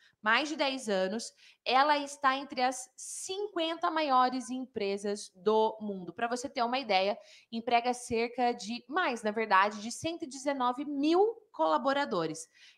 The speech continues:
É uma empresa com faturamento anual superior a cinquenta e dois bilhões de dólares. Faz a conta disso aí, pra quanto é que dá em reais.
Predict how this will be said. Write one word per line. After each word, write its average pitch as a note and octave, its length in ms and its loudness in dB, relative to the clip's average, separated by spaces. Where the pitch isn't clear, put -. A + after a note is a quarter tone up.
É C4+ 100 8
uma F4+ 160 6
empresa D4 360 -2
com C4+ 140 -8
faturamento A#3+ 720 -2
anual G3+ 580 2
superior C#4+ 680 0
a G#3+ 80 0
cinquenta E4 720 -6
e D#4 60 -4
dois G#3+ 380 -4
bilhões A#3 800 0
de A#3 80 -4
dólares. A3 560 2
Faz D#4+ 320 4
a D4+ 80 4
conta C4 340 -4
disso G#3+ 400 -8
aí, G3 220 -4
pra A3 260 -4
quanto A3 260 -6
é G#3+ 80 0
que G#3+ 120 -10
dá G3 200 2
em G#3+ 140 -4
reais. G#3 580 -2